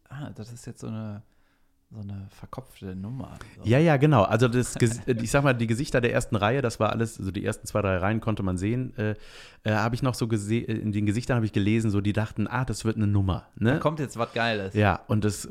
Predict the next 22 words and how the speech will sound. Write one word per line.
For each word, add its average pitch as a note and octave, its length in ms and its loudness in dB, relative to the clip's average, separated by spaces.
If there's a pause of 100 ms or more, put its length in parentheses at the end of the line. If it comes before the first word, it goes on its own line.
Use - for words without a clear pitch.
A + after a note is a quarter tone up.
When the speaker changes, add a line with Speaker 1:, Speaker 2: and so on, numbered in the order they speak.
Speaker 2:
ich G#2 160 -2
wusste, A2 320 4
es - 180 -4
kommt G#2 200 0
nichts G#2 220 -2
Geiles. E2 420 -2
<laughs> - 40 8 (400)
So. - 260 2 (560)
Und A2 140 2
dann C3+ 220 2 (160)
stand D3+ 260 2
ich C#3 80 -2
da, C3 100 2
ich B2 120 -2
hab A#2 120 0
rumgestammelt D3 560 2
wie C3 140 2
ein B2 180 2
Vollidiot A2 760 2
und G#2 160 0
es - 160 -6
war, G2+ 420 -2